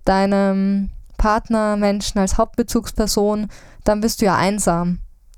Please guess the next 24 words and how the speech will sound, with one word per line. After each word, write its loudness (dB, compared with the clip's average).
Oder 0
wer 2
kümmert 2
sich 0
dann 2
um 2
dich? -2
Und 0
dann -4
wird 0
aber 0
übersehen, -2
dass -2
es -4
noch 0
andere 0
Beziehungsformen 0
gibt -6
oder 2
eben 0
nicht -2
romantische 0
Beziehungen 0
oder 0